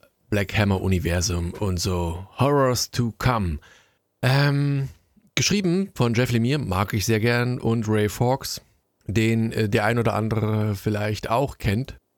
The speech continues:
Immerhin hat er seine Spuren im Black Hammer Universum auch hinterlassen oder hat für Konstantin geschrieben oder für, ähm,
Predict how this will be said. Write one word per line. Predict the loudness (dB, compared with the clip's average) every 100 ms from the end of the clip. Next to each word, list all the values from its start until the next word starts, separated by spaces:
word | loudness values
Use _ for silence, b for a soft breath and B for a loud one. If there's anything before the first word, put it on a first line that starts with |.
| _ _ 0
Immerhin | 2 4 4
hat | 2
er | 2
seine | 0 0
Spuren | -2 0 0 2
im |
Black | 0 0 0
Hammer | 0 0
Universum | 0 0 0 0
auch | 2
hinterlassen | 2 2 2 0
oder | 0 0
hat | 0
für | 0
Konstantin | 0 0 0 0 0 0 0
geschrieben | 0 0 0 0
oder | 0 2 0
für, | 0 0 2 0 0 0
ähm, | 0 0 0 -2 -6 -8 -14